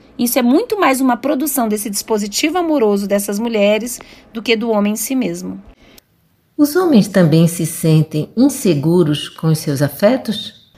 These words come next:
Speaker 1: É, mais do que inseguro, a gente precisa pensar também a conformação das emocionalidades dos homens. Uma coisa importante, né, eu venho estudando masculinidade nos últimos anos,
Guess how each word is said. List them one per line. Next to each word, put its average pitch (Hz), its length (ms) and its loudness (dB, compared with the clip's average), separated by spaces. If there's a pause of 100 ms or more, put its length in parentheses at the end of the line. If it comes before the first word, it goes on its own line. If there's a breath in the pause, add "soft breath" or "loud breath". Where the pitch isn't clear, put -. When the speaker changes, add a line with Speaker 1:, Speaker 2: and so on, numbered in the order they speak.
(360 soft breath)
Speaker 1:
É, 247 260 -2
mais 359 440 0
do 311 100 -4
que 285 140 -2
inseguro, 233 1000 0
a 202 80 0
gente 240 240 -4
precisa 269 380 -6
pensar 269 480 -2
também 240 320 -4
a 285 60 -2
conformação 294 1000 -2
das 262 160 -2
emocionalidades 240 880 -2
dos 233 240 -6
homens. 175 400 -6 (640 loud breath)
Uma 220 120 -2
coisa 277 220 0
importante, 269 760 -2
né, 220 100 -2
eu 233 80 -2
venho 233 140 -4
estudando 233 360 -6
masculinidade 208 760 -2
nos 196 180 -2
últimos 247 420 -4
anos, 240 540 -2